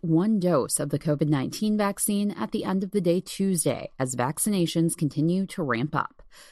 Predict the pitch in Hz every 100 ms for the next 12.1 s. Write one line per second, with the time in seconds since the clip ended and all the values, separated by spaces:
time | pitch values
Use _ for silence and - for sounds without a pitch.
0 | _ _ 226 254 226 226 254 220 - 202
1 | - 170 165 - - - 135 - - 202
2 | 190 190 165 156 151 170 - 170 143 143
3 | 185 190 180 - 175 175 170 156 143 180
4 | 226 214 180 165 - 120 - - 139 147
5 | - 175 190 208 202 - 151 185 190 185
6 | 156 170 190 143 117 - - 117 - -
7 | - 156 170 208 214 214 - 180 190 208
8 | 196 202 170 165 156 135 147 170 160 180
9 | 170 - 170 165 160 143 143 131 - 143
10 | 143 160 - 175 165 175 - 131 131 117
11 | 139 127 131 139 135 127 120 110 101 -